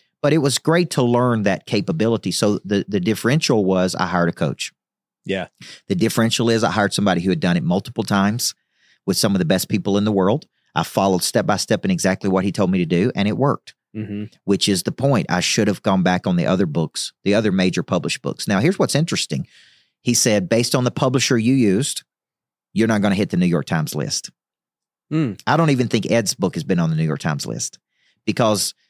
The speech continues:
Speaker 1: they have some kind of weird relationship with certain publishers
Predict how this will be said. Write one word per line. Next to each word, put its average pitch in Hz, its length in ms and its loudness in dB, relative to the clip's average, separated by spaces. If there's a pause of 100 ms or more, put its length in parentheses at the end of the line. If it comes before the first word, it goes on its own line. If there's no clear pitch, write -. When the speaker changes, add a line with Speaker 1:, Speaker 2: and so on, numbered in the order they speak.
(160)
Speaker 1:
they 98 80 -2
have 117 120 0
some 143 140 0
kind 131 160 0
of 110 60 0
weird 127 220 2
relationship 113 720 2 (260)
with 95 100 2
certain 113 300 0
publishers 107 720 0